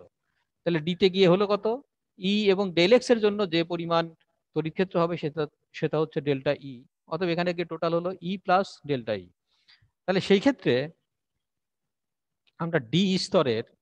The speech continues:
ডি স্তরের, ডি স্তরের, আহ, ক্ষেত্রে আমরা electric field কত পাবো? ডি স্তরের electric field ই, এটা সমান কত পাবো? ই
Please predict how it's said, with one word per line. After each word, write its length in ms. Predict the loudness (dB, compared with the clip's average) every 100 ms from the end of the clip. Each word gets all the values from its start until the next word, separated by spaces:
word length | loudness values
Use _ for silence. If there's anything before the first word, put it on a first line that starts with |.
| _ _ _ _ _ _ -16 -6
ডি 120 | -4 -4 -8
স্তরের, 520 | -8 -4 -2 0 -2 -4 _ _ _ _ _ _ _ _ _ _ _ _ _ _ _ _ _ _ _ _ _ _ -18 -8
ডি 280 | -4 -4
স্তরের, 460 | -6 -4 -2 -2 -4
আহ, 1400 | -6 _ _ _ _ _ _ -8 -6 -6 -8 -10 -10 -12 -18 _ _ _ _
ক্ষেত্রে 280 | -6 -4 -2 -2
আমরা 200 | -2 -4
electric 400 | -4 -6 -6 -12 -14
field 160 | -12
কত 180 | -10 -10
পাবো? 300 | -10 -12 -12 -20 _ _ _ _ -14
ডি 200 | -10 -10
স্তরের 380 | -8 -6 -6 -10
electric 380 | -12 -14 -12 -16 _
field 200 | -16 -16 -16
ই, 140 | -16 -16 -20 _ _ _ _
এটা 180 | -14 -10
সমান 200 | -10 -12
কত 180 | -14 -14
পাবো? 260 | -16 -20 _ _ _ _ _ _ _ _ _ _
ই 300 | -8 -6